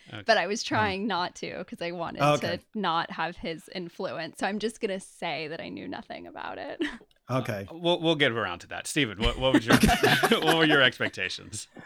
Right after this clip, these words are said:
Speaker 3: Um, I had, I'd heard of Antonioni, like Alicia had. Um, and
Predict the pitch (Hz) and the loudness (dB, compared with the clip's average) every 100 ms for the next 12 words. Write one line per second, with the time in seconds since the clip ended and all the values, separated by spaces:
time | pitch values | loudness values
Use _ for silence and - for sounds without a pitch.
0 | - 180 208 202 196 160 - 143 180 190 | 0 8 10 10 8 2 -4 2 6 4
1 | 190 - 147 143 165 160 160 156 156 147 | 2 0 2 4 4 4 2 0 0 0
2 | 147 151 135 127 123 131 123 127 123 120 | 2 0 0 0 0 -2 -2 -2 -2 -4
3 | 113 117 117 117 - 127 127 123 117 - | -2 -2 -2 -2 -2 0 2 0 -4 -2
4 | 147 147 | 0 2